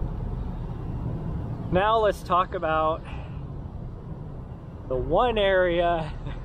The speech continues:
<laughs> that I wish they would have changed from the one to the two,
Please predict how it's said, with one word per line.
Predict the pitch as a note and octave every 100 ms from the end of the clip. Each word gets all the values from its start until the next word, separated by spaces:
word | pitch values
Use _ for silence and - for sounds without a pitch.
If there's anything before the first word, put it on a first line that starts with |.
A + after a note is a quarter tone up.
| -
<laughs> | - - - -
that | D3 D#3+
I | C#3+ C#3
wish | B2+ C3 E3 G3+ -
they | F#3 F#3
would | F3 E3+ F3+
have | F3 -
changed | - D#3 D3+ D3+ D3+ D3+ - - - - - - - - -
from | - D#3
the | D3
one | C3 D#3 G3+ A3
to | G#3+
the | A3+
two, | G#3+ - E3+ E3 E3 E3 D#3+